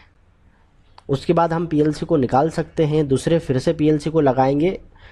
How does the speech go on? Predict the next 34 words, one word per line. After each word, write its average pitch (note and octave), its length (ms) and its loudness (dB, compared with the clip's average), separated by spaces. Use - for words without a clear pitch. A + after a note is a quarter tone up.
फिर E3 180 0
हमें D#3+ 220 2
ये D#3+ 140 2
चार D3+ 280 2
स्क्रू E3 260 -8
टाइट C#3+ 280 2
करने D3+ 280 2
रहेंगे, D3 400 2
पूरे D#3+ 400 2
इनपुट D3 320 -2
and C#3+ 140 2
आउटपुट C3 320 0
खोलने B2+ 300 2
की F3 160 2
कोई C3 240 2
ज़रूरत C3 360 2
नहीं C3+ 240 0
है। F#2+ 240 -8
तो D3 80 0
कुल D3+ 240 2
मिलाकर B2+ 440 4
ये C#3 220 2
जो D#3 140 0
पीएलसी, C#3+ 460 0
लेटेस्ट C3+ 420 0
पीएलसी C3+ 460 0
अपग्रेड C3 500 0
होते A#2 320 -2
जाते C3+ 300 0
हैं, C3+ 200 -4
उनमें C#3+ 320 0
कुछ D3 280 -4
ना D3 100 2
कुछ D3 180 -4